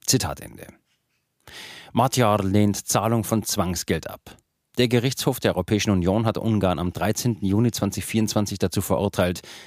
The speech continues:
einen Pauschalbetrag von zweihundert Millionen Euro wegen Vertragsverletzung zu bezahlen. Zudem werde für jeden Tag des Verzugs ein Zwangsgeld von einer Million Euro fällig. Ungarn habe es, so die Begründung, mit seiner Politik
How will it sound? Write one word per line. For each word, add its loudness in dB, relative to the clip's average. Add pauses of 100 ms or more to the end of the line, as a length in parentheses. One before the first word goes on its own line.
einen 0
Pauschalbetrag 0
von -2
zweihundert -2
Millionen 2
Euro 0
wegen -2
Vertragsverletzung -4
zu -8
bezahlen. -8 (540)
Zudem 4
werde 4
für 2
jeden 2
Tag 0
des 0
Verzugs 0
ein 2
Zwangsgeld 2
von -2
einer 2
Million 2
Euro -2
fällig. -6 (320)
Ungarn 2
habe 4
es, -2
so 2
die -2
Begründung, 2
mit 0
seiner 2
Politik 0